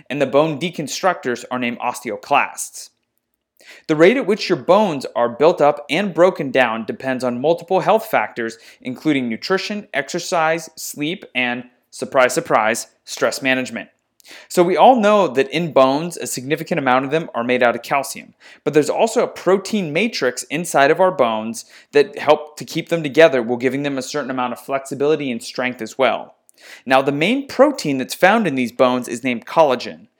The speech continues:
and that collagen is also a main constituent of our ligaments and tendons that act as a specific support structure for our overall skeletal system.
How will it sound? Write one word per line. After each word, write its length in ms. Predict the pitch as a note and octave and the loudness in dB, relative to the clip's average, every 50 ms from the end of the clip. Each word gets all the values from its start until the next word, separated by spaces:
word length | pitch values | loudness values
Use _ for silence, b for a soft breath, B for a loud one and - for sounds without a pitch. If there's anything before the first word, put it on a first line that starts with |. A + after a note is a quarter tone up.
| B B B B B B | B B B B B B
and 120 | - B2+ C#3+ | -4 0 0
that 200 | C#3+ A#2+ - - | 0 0 -2 0
collagen 580 | - - C3+ C#4 A#3 E3 B2+ C3+ C3 C3 - | 4 6 6 8 6 4 2 -2 -4 -4 -4
is 160 | D#2+ B2+ A#2+ | -4 -6 -4
also 680 | A2+ - - D#3 F3+ F3+ - D3 B2 A#2+ A#2+ B2 - - - | -2 0 2 2 2 2 4 4 4 4 4 2 0 -2 -6
a 80 | - | -8
main 320 | B2 B2+ B2+ C3+ C#3 D#3 F3 | -6 -4 -2 -2 -2 -2 -2
constituent 840 | D#3+ - A3+ G3+ - - - C#3 B2+ - - C3 B2+ B2+ B2+ B B B B B B - | -4 -4 -6 -4 -6 -4 -4 -4 -2 -2 -4 -4 -4 -4 -4 B B B B B B 2
of 180 | - B2+ B2 - - | 4 4 4 4 2
our 120 | A#2 A#2+ | 0 0
ligaments 520 | A#2 A#2+ B2+ C3+ C3 D#3 E3 F3 F3 - | 2 2 0 0 2 0 -2 -4 -4 -6
and 240 | - - C#3 C3+ A#2+ | -8 -8 -8 -8 -4
tendons 540 | - - C4 C4 E3+ C3 B2 B2+ B2 - - | -2 0 0 2 2 0 -2 -2 -4 -10 -8
that 280 | - C3+ B2+ B2 - _ _ _ _ - | -6 -6 -6 -6 -8 _ _ _ _ -2
act 320 | B2 C3 D3 D#3+ - - - | 0 0 0 -2 -4 -8 -6
as 300 | A#2+ A#2 A#2 A#2 A2 - - | -6 -4 -4 -6 -8 -10 -10
a 180 | - A2+ A#2 A#2 | -8 -6 -6 -6
specific 600 | A#2 - - - C3+ A#2+ - - D3+ D3+ D3 - | -6 -8 -10 -10 -10 -10 -8 -8 -8 -8 -8 -10
support 520 | - - - B2 - - - A#3+ B3+ - - | -10 -12 -12 -12 -8 -2 2 2 2 2 2
structure 520 | - - - C3+ A#2 - - - B2 - | -2 -2 -2 0 0 -2 -4 -8 -8 -8
for 180 | - - C#3 B2 | -4 -2 0 2
our 180 | A#2+ - - | 2 2 0
overall 360 | A2 C3+ C3+ A#2+ C3+ C3 A#2+ B2 | 0 -2 0 0 0 0 0 -2
skeletal 480 | - - - C#3+ C3 C3+ C3 C3+ B2 | -6 -6 -2 0 0 0 0 -2 -6
system. 460 | A2+ - - D#3 D3+ - - A#2 - | -8 -6 -6 -6 -6 -6 -10 -16 -18